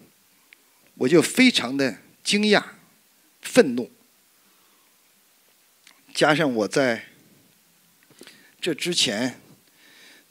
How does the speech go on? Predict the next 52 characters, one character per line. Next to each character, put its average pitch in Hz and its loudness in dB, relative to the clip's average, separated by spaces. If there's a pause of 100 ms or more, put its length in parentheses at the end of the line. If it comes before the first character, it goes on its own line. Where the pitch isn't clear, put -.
(100)
等 113 -2
了 135 0
那 156 -4
么 131 -4
两 113 -6
个 131 -16
多 147 0
小 131 -6
时， 113 -6 (1600)
我 98 -18
非 165 -8
常 139 -10
的 151 -8
气 - 0
愤， - -10 (280)
又 156 -2
听 196 -6
到 190 2
了 120 -4 (100)
这 370 12
样 170 4
的 113 -8
令 139 -4
人 120 -4
发 - -6
指 92 -14
的 98 -20
东 107 -14
西， - -12 (920)
我 113 -2
的 131 4
火 107 -4
气 104 -8
一 - -12
下 107 -8
就 104 -12
控 104 -16
制 85 -18
不 - -18
住 - -16
了。 - -20 (1300)
我 123 0
当 165 2
时 143 0
就 147 2
问 147 0
这 139 0
个 120 -4
龚 131 -6
刚 127 -2
模 98 -8
呀， 95 -10